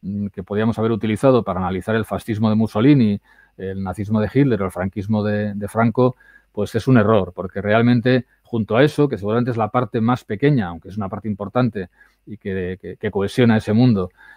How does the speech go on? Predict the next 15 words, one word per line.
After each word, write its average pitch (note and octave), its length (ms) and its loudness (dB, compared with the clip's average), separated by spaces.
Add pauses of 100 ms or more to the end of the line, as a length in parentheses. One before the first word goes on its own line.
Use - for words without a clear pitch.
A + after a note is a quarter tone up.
esa G#2 180 -8
visión, G#2+ 520 2 (100)
bueno, G2+ 220 -10
pues, - 200 -20
pues F2+ 160 -20
nativista, G2+ 640 -2
esa G#2 160 -4
visión, G#2 520 0
eh, F#2+ 320 -4 (160)
xenófoba, A2 640 2
esa G#2 160 -4
visión G2+ 300 -2
machista, G2+ 600 -2
esa G2+ 160 -8
visión, G2+ 460 -4